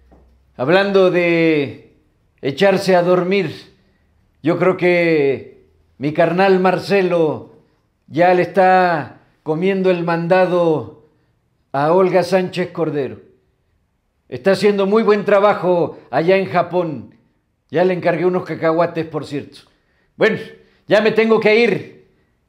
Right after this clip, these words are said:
Me dicen que ya llegó la paquetería. Nos vemos pronto. Pórtense bien.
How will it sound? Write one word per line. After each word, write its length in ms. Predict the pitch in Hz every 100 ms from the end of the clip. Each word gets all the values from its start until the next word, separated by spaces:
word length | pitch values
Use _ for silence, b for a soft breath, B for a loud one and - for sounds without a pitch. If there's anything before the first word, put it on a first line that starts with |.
| _
Me 100 | 131
dicen 300 | 170 196 208
que 120 | 180 185
ya 200 | 208 202
llegó 300 | 190 196 202
la 180 | 196
paquetería. 840 | 196 180 180 175 175 151 135 - - _ _ _ _ _
Nos 140 | 147
vemos 280 | 160 247 247
pronto. 340 | 240 247 - - - _ _
Pórtense 640 | 175 196 202 196 190 185 180
bien. 480 | 190 175 127 -